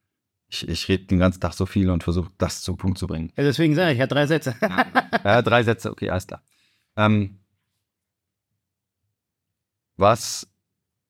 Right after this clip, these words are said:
Speaker 1: wünsche ich mir vom E-Mail-Marketing? Na, ich, ähm, ich, ich spiel's mal,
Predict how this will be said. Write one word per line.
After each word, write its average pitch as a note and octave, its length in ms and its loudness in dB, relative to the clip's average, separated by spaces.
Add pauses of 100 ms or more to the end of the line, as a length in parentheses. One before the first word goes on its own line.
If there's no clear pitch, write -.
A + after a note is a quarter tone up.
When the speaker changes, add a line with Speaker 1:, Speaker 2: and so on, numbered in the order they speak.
(100)
Speaker 1:
wünsche F2+ 300 0
ich E2 80 -4
mir F2 160 0
vom F2 180 -4
E-Mail-Marketing? E2 640 -4 (680)
Na, A#2 180 4
ich, - 200 -4
ähm, A2 400 4
ich, G2+ 280 -8
ich G#2+ 80 -6
spiel's A2+ 300 -4
mal, F#2+ 400 0